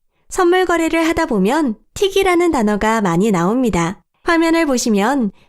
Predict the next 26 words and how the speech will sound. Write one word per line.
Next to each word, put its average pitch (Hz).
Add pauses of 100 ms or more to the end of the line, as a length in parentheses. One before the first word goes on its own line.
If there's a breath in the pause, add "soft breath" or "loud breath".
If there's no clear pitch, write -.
해외 359
선물 320
호가창 349
중앙에 214
숫자들이 320
있는데요. 208 (360 soft breath)
이게 247
현재가를 339
기준으로 240
한 330
칸씩 330
움직이는 202
걸 285
한 381
틱이라고 349
부릅니다. 196 (380 soft breath)
예를 269
들어 277
구십오 254
점 294
칠오공에서 294
두 196
칸 311
위로 269
올라갔다면 214
이 214